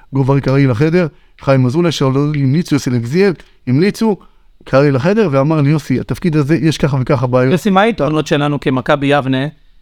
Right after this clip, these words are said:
Speaker 2: באנשי מרכז הספורט כמו שאול דוד? איפה היתרון שלו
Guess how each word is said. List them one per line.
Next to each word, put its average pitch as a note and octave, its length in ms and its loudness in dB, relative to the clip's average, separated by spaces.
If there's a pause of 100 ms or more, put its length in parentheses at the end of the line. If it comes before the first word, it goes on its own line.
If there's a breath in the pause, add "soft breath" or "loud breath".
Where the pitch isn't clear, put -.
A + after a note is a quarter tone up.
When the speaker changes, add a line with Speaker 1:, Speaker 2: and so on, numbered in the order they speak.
(320)
Speaker 2:
באנשי C#3 880 -2
מרכז C#3+ 340 -2
הספורט C#3+ 520 -2
כמו C#3+ 440 -4
שאול C#3 300 -2
דוד? B2+ 180 -4 (120)
איפה F#3+ 280 0
היתרון D#3+ 500 -2
שלו F#3+ 340 -2